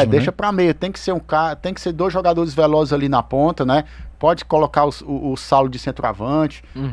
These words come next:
Speaker 2: né? O Saulo também é um jogador rápido, né? Também pode jogar na ponta.
Speaker 3: Tá indicando, então, Barleta
Speaker 2: Né?
Speaker 3: e Eric pra ti?
Speaker 2: Sim, eu acho que seria o ideal.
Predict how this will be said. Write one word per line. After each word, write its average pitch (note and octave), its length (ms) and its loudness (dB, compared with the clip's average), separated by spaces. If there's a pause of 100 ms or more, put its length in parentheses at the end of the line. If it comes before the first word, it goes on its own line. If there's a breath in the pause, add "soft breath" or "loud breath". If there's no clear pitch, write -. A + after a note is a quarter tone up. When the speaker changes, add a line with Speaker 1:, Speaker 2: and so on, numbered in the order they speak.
Speaker 2:
né? D3 280 0
O B2 200 -8
Saulo F3 240 2
também E3+ 180 -2
é E3 40 0
um D3 40 2
jogador C3+ 280 0
rápido, C3 320 -4
né? B2+ 80 -10
Também B2+ 220 -10
pode B2+ 240 -4
jogar A#2+ 220 0
na A2 120 -2
ponta. C3+ 240 0
Speaker 3:
Tá - 20 2
indicando, D#3 320 0
então, D3 220 -2
Barleta C#3+ 440 2
Speaker 2:
Né? D#3 80 2
Speaker 3:
e D3 60 2
Eric F#3+ 220 0
pra B2+ 140 -6
ti? B3+ 240 -6
Speaker 2:
Sim, D3+ 280 -2
eu D3 160 2
acho C#3+ 180 0
que F3+ 80 -2
seria E3 340 0
o F3+ 40 0
ideal. F#3 420 0